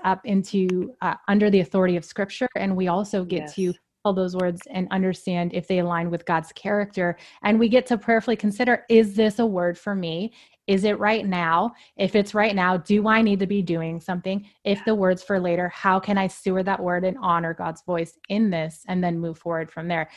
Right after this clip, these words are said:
Speaker 1: And if God's like, "No, you can throw out that word. You can just shelf it or throw it in the garbage can and not think about it." So there's a lot we can do with, with, uh, yeah, with tackling those words he's given us through
Speaker 2: Yeah.
Speaker 1: people.
Speaker 2: And, and I love that you said we can throw it out because, you know, one of the things that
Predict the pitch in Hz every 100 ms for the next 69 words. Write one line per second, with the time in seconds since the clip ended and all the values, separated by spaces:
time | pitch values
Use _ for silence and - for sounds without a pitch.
0 | - - 208 202 202 185 185 180 269 277
1 | 262 254 - 196 190 180 180 180 185 196
2 | 190 196 190 202 - - - - 190 -
3 | 226 208 180 170 - _ _ 196 190 196
4 | 180 180 190 208 202 190 190 269 262 185
5 | 208 208 180 - 196 202 196 190 180 190
6 | 196 196 190 180 175 170 165 - 175 170
7 | 165 - - - _ - - - 202 _
8 | _ _ _ 185 170 156 - 190 175 175
9 | 180 - 175 165 160 160 160 - _ -
10 | 202 196 180 151 - - 180 175 175 160
11 | - 175 _ - 175 - 175 170 170 175
12 | 175 - 165 - 165 - 160 - 190 170
13 | 170 - 156 147 139 - 160 165 156 160
14 | - 170 160 156 175 175 170 165 156 156
15 | 160 151